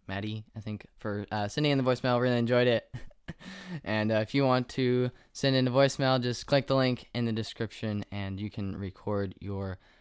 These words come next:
questions, comments, and, uh, compliments.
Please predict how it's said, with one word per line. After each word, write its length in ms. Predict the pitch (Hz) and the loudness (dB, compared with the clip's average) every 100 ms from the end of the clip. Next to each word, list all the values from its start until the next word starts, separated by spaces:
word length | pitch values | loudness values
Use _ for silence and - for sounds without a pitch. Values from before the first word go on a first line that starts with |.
| - | -8
questions, 640 | - 110 - 113 104 101 | -2 0 0 -2 -2 -4
comments, 760 | - 107 104 101 98 - - - | -4 -2 -2 -4 -6 -8 -10 -12
and, 260 | 98 98 98 | -10 -8 -6
uh, 140 | 95 | -8
compliments. 640 | 95 - - - - - | -6 -4 -4 -4 -12 -14